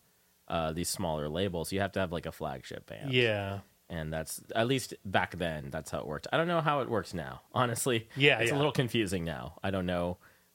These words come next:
Speaker 1: what, it, y-, or you're just, like, you're a subsidiary of something, and that's the only way you make things work.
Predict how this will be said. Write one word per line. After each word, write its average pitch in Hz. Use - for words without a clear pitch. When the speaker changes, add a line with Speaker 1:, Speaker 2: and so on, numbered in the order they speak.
Speaker 1:
what, 101
it, 113
y-, 131
or 113
you're 107
just, 92
like, 92
you're 101
a 95
subsidiary 82
of 82
something, 82
and 78
that's 73
the -
only 78
way 76
you 78
make 90
things 80
work. 92